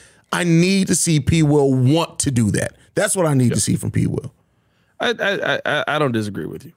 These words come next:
Speaker 2: I, I don't disagree with you in the slightest. I feel like P. Will does have a, um, he's got a skill set that works. He's got a
Speaker 1: Yeah.
Speaker 2: skill set that you wanna see continue to develop.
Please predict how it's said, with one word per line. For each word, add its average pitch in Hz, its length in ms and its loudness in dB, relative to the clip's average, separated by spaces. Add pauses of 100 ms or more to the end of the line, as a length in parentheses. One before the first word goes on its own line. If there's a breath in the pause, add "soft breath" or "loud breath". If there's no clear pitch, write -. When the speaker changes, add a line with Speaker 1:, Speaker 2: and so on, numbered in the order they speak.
(120)
Speaker 2:
I, 120 320 -2
I 127 40 0
don't 131 140 0
disagree 117 340 0
with 104 160 -2
you 110 60 -2
in 101 80 -4
the 101 40 -6
slightest. - 380 -10
I 95 80 -2
feel 117 240 0
like 107 240 0 (460 soft breath)
P. 147 80 0
Will 143 180 0
does 127 300 0
have 123 260 0
a, 110 360 0
um, 101 600 -4 (480)
he's 196 140 -2
got 294 140 -2
a 202 40 -2
skill 190 240 -2
set 123 220 -6
that 87 100 -8
works. 107 460 -8 (220)
He's - 120 -2
got - 20 2
a 233 40 0
Speaker 1:
Yeah. 180 40 -2
Speaker 2:
skill - 300 -2
set 175 220 -4
that 113 140 -2
you 139 80 2
wanna 123 360 -2
see 135 400 -2
continue 135 500 -2
to 110 100 2
develop. 117 440 -4